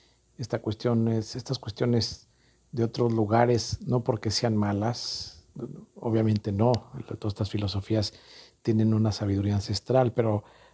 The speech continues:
a lo mejor fueron gestadas en un tiempo en donde no teníamos que estar con tantas cosas también. Eh, yo creo que t-, yo practico la presencia plena y, y trato más bien de poner mucha atención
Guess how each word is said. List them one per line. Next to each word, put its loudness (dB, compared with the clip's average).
a -4
lo 2
mejor 2
fueron 2
gestadas 2
en 2
un 4
tiempo 2
en 2
donde 0
no 2
teníamos 2
que -8
estar -2
con -2
tantas 0
cosas 2
también. 4
Eh, 0
yo -10
creo -4
que -2
t-, -14
yo -6
practico -2
la 0
presencia 0
plena 4
y, 0
y 0
trato 4
más 4
bien 4
de 2
poner 2
mucha 2
atención 0